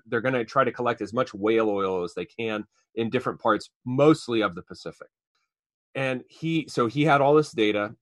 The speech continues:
and this American diplomat, and he put it together and he said, "Look, over the course of five years,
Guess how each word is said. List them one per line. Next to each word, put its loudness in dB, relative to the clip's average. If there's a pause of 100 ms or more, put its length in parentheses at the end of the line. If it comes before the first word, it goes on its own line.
and -8
this -12
American -4
diplomat, -6
and -8
he -6
put -6
it -10
together -4
and -6
he -6
said, -6
"Look, -4 (220)
over 2
the -2
course 2
of -8
five -2
years, -4